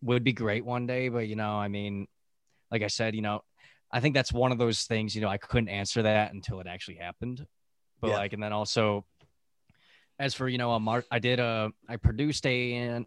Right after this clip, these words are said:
Speaker 1: I produced and starred in a, a potential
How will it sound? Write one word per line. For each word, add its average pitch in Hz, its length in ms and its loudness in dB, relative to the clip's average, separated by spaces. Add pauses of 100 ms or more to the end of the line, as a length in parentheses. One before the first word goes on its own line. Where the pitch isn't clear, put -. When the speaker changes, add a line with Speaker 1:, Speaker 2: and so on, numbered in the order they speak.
(140)
Speaker 1:
I 113 80 -2
produced 156 360 4
and 135 100 0
starred 113 320 0
in 113 180 -2
a, 104 260 -2 (720)
a 113 80 -6
potential 113 840 2